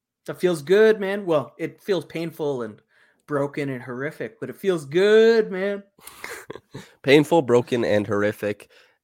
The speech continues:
Speaker 2: Uh, before you get out of here, listener, if you, well, or watcher, if you're on YouTube, make sure to like and, uh, subscribe if you haven't already. I just, uh, <laughs> have to, <laughs> have to remind you of that. So anyway, uh, Lewis, we're gonna get out of here. Listener, thanks for tuning in.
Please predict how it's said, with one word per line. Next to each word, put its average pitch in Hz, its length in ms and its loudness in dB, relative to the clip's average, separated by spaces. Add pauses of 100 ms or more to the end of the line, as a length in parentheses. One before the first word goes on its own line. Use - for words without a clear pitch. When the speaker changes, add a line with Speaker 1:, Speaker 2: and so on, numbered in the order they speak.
(100)
Speaker 2:
Uh, 104 360 2
before 117 280 -10
you - 60 -10
get 165 100 -4
out 156 80 0
of 117 60 -2
here, 104 160 -2
listener, 120 400 -6 (340)
if 107 240 -4
you, - 120 -16
well, 101 320 -4
or 110 140 0
watcher, 95 520 -6
if - 140 -14
you're 110 100 -2
on 101 80 -2
YouTube, 107 380 -10 (320)
make 160 140 -8
sure 175 160 -6
to 165 180 -10
like 147 420 -4 (240)
and, 113 280 -2
uh, 113 180 0
subscribe 120 680 -4
if 95 120 -12
you 98 80 -4
haven't 95 220 -6
already. 95 420 -6 (380)
I 95 120 -6
just, 95 320 -14
uh, 98 240 -6 (100)
<laughs> - 100 -20
have - 200 -8
to, - 120 -18 (260)
<laughs> - 120 2
have - 220 0
to 139 100 -4
remind 117 380 -2
you 104 100 -6
of - 120 -12
that. - 180 -6 (280)
So 135 180 -2
anyway, 117 440 2 (560)
uh, 117 120 2
Lewis, 139 360 -8
we're 143 80 -12
gonna 156 140 -6
get 131 160 -4
out 117 100 2
of 113 60 -2
here. 113 180 0
Listener, 110 360 -6
thanks 107 240 -8
for 101 100 -8
tuning 95 320 -8
in. 98 260 -4